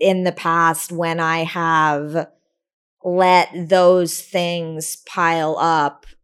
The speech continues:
not been self-aware and kind of chosen to put them to the side is when all of a sudden from someone who struggles with anxiety,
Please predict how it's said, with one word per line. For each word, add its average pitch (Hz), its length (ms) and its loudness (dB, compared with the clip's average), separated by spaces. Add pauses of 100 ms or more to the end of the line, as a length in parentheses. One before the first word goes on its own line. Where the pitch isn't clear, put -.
(120)
not 165 920 0
been 165 280 -2
self-aware 151 1300 -2 (240)
and 175 180 -6
kind 160 280 -4
of 147 120 -8
chosen 160 840 -4 (140)
to 156 640 -4 (480)
put 190 260 -4
them 160 260 -6
to 175 140 -12
the 160 140 -6
side 156 500 -2
is 156 160 -8
when 160 240 -8
all 156 240 -2
of 151 80 -12
a 156 60 -12
sudden 160 240 -10
from 156 120 -20
someone 156 280 -8
who 165 120 -12
struggles 147 440 -8
with 147 160 -14
anxiety, 147 680 -4